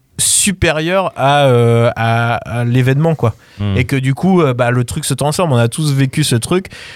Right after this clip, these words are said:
Speaker 1: d'un concert où à un moment il se passe un truc de malade et le groupe est avec toi et tu vis un truc qui est
Speaker 2: T'es
Speaker 1: incroyable.
Speaker 2: transporté, ouais.
Speaker 1: Et, euh, et c'est des choses qui peuvent pas être, qui sont pas prévues à l'avance. Et c'est pour ça que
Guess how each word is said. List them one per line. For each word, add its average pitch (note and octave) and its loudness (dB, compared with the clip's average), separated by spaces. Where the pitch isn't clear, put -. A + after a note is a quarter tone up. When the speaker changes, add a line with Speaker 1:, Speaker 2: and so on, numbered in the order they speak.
Speaker 1:
d'un C3 2
concert E3+ 0
où C3+ 4
à B2 4
un B2+ 4
moment D3 2
il E3 0
se - -6
passe C#3 0
un C3 2
truc C3+ 0
de A2+ 2
malade D#3 2
et B2+ -2
le A#2 -2
groupe C#3+ -4
est B2 4
avec A#2+ 2
toi F3+ 2
et B2 0
tu - -2
vis C#3+ 4
un B2+ 2
truc - -2
qui C3 0
est C3 0
Speaker 2:
T'es C3+ -4
Speaker 1:
incroyable. D#3+ 2
Speaker 2:
transporté, F#2+ -2
ouais. C3+ 2
Speaker 1:
Et, B2+ 4
euh, B2 2
et C3+ -2
c'est - -8
des C#3+ 2
choses E3+ 0
qui D3+ -2
peuvent C3 -2
pas C#3 2
être, C#3 -6
qui - -6
sont C#3 0
pas C#3+ 2
prévues D3 0
à D3+ 2
l'avance. D#3+ 0
Et C3 -2
c'est E3 0
pour C3+ -2
ça F3+ 0
que C3 2